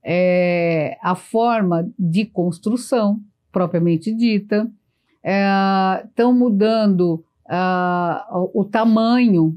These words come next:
aqui, em especial aqui em São Paulo, tamanho de, dessas unidades, então o volume de pessoas é muito maior, dentro de um espaço menor,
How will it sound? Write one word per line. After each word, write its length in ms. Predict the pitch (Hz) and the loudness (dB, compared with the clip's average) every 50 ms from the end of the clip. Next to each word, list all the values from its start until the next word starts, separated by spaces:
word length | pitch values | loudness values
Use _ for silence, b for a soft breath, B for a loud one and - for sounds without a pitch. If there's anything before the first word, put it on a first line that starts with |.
| 262 - | -4 -6
aqui, 240 | - 165 - - | -6 -6 -2 0
em 60 | 208 190 | 0 0
especial 560 | - - - - 196 196 196 - 214 196 185 | 0 -2 -2 -2 -2 -2 -2 -2 -2 0 0
aqui 220 | 185 185 - 196 | -2 -2 0 -2
em 20 | 185 | -2
São 180 | - 190 185 | 0 -2 -4
Paulo, 480 | 180 - 190 185 185 185 180 175 170 - b b b b b | -2 -2 -2 0 0 0 0 -2 -4 -6 b b b b b
tamanho 680 | - 220 226 214 214 233 247 269 277 269 247 208 190 180 | -2 0 2 2 4 4 2 2 2 2 2 2 2 2
de, 280 | 165 165 180 185 185 180 | 0 0 0 0 0 0
dessas 520 | - 185 180 190 185 185 - 202 185 175 | -2 0 0 0 0 0 0 0 0 2
unidades, 1200 | 208 208 202 202 202 175 180 185 185 185 180 185 196 196 185 175 196 220 233 - - - - - b b b b b | 4 4 4 4 2 2 2 0 2 2 0 0 0 0 0 0 0 -2 -2 -4 -8 -14 -20 -20 b b b b b
então 520 | 185 185 180 220 220 220 214 202 202 202 - | -4 -2 -2 0 0 0 0 0 -2 -2 -2
o 200 | - 208 202 202 | 0 0 2 2
volume 640 | 180 202 220 226 233 226 247 269 285 302 277 254 220 | 2 2 2 4 4 4 4 4 4 4 4 2 2
de 100 | 175 190 | 0 0
pessoas 540 | 180 - 185 180 180 - 202 190 190 180 180 | -2 0 -2 -2 -2 -2 0 0 2 2 2
é 80 | 185 180 | 0 0
muito 280 | 180 180 180 170 - | 0 0 0 0 -2
maior, 680 | 180 180 190 214 214 202 190 190 190 180 185 190 202 202 202 - _ _ _ _ _ _ - | -2 -2 -2 0 0 0 0 0 0 0 0 0 -2 -2 -4 -8 _ _ _ _ _ _ -6
dentro 440 | 165 170 190 208 220 220 202 208 185 | -2 0 0 2 2 0 0 -2 -2
de 180 | 170 165 170 185 | -2 -2 0 2
um 340 | 190 190 185 185 180 180 - 202 | 2 2 2 2 0 -2 -2 -2
espaço 640 | 190 185 185 - - - 185 180 180 175 - - 185 | -2 -2 -2 -4 -4 -2 -2 -2 -2 -4 -4 -4 -2
menor, 680 | 175 180 202 220 214 202 196 190 190 190 190 190 196 202 | 0 0 2 2 2 2 2 2 2 2 2 0 -2 -4